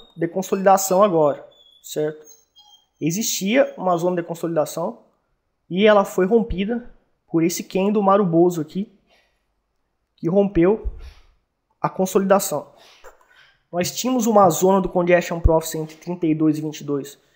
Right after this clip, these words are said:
e trinta e dois e trinta e três, que é uma zona de alto risco do preço de dar prejuízo pra nossa estratégia,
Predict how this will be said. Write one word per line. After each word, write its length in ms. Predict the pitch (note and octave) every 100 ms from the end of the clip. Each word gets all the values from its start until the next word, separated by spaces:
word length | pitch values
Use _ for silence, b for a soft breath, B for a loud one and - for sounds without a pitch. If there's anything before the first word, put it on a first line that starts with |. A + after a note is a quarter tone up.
| _ _ -
e 100 | C#3+
trinta 300 | - E3 E3+
e 80 | D#3
dois 300 | D3+ D3 C#3+
e 40 |
trinta 220 | D#3 D#3+
e 80 | F3
três, 340 | F3 G#3 G#3
que 120 | - E3+
é 20 |
uma 180 | E3 D#3
zona 280 | C3+ D#3 D#3+
de 220 | C#3+ -
alto 360 | F3 G#3+ A#3 F#3
risco 420 | E3 F3 - - - - _ _ _ _ _ _ _
do 140 | D#3
preço 600 | D#3+ E3 E3 - E3 D3 - _ _ _ _ _ - _ _ _ _ _ _ _ _
de 320 | D3 C#3 C#3+ E3
dar 200 | F3+ G#3
prejuízo 580 | G#3+ G3+ E3 F#3+ G#3
pra 160 | F#3+ D#3
nossa 200 | D#3 D#3
estratégia, 840 | - F3+ F3+ E3+ F#3+ G3+ G3+ G3+